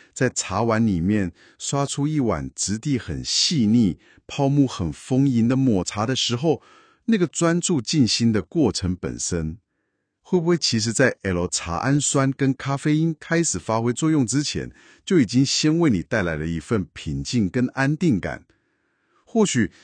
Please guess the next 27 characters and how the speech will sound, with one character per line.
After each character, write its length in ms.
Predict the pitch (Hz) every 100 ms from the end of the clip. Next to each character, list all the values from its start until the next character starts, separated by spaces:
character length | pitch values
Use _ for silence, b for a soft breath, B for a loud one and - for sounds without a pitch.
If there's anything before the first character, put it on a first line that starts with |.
| _
你 120 | 156
所 160 | 208 220
感 220 | - 110
受 140 | 92 156
到 100 | 160
的 140 | 120
那 160 | 120 143
份 200 | - 135
很 300 | - 80 69 -
独 220 | 85 127
特 240 | - 185
的 100 | 107
平 260 | 73 - 87
静 240 | 127 156
感， 280 | 95 73 60 _ _ _ _ _ -
不 80 |
单 240 | 190 196 196
单 200 | 196 190
只 120 | 98
是 120 | 113
化 240 | 131 165 143
学 220 | - 92
成 260 | - 85
分 160 | 87 127
的 100 | 90
作 240 | - 101
用， 220 | 87 87